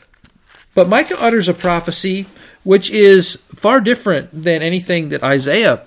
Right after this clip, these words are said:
predicted or anybody else predicted. Listen to what he says.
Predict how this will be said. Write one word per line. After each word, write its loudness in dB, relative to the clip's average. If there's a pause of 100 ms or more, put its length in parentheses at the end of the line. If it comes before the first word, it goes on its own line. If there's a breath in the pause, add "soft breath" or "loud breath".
predicted -4
or 2
anybody 0
else 2
predicted. -8 (360)
Listen -4
to -4
what 0
he 0
says. -8